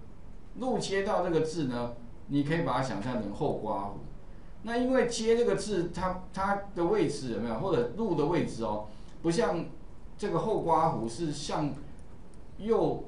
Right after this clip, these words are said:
退的一个位置，所以之前有减一有没有？那现在不用减一。所以如果假设你知道这个位置，你就把这个位置减掉这个位置的话，那就知道有几个字了。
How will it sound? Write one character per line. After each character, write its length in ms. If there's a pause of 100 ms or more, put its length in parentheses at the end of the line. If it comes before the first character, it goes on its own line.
(140)
退 280
的 180
一 100
个 140
位 180
置， 200 (420)
所 180
以 60
之 120
前 200
有 140
减 340
一 180
有 140
没 100
有？ 60 (160)
那 100
现 180
在 100
不 80
用 140
减 200
一。 240 (340)
所 140
以 100
如 100
果 120
假 200
设 120
你 160
知 180
道 180
这 120
个 120
位 160
置， 340
你 120
就 100
把 120
这 120
个 120
位 120
置 140
减 240
掉 260
这 160
个 120
位 160
置 160
的 100
话， 300 (680)
那 120
就 160
知 200
道 200
有 60
几 160
个 160
字 160
了。 60